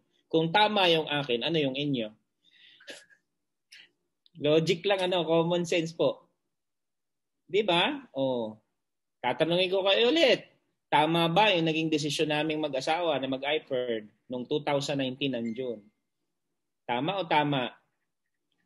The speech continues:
Tamang-tama, di ba? Oh, so, ibig sabihin, pag natapos po itong webinar na ito na hindi tayo parehas ng naging desisyon,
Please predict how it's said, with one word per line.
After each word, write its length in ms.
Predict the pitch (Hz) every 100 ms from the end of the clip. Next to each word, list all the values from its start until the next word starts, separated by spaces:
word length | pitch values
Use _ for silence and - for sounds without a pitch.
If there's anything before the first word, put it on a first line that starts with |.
| -
Tamang-tama, 880 | 127 135 139 139 135 127 175 156 -
di 160 | 123 120
ba? 400 | 123 135 190 131
Oh, 160 | 104
so, 160 | - 156
ibig 160 | 180
sabihin, 240 | 190 196 185
pag 80 | 160
natapos 480 | 156 196 202 214
po 80 | -
itong 240 | 202 208 190
webinar 480 | 190 185 185 175
na 160 | 180 180
ito 240 | 175 143
na 160 | 139 143
hindi 160 | 151 170
tayo 240 | 170 160
parehas 480 | 160 156 233 226 202
ng 80 | 180
naging 320 | 165 156 151
desisyon, 560 | 147 139 - 113 101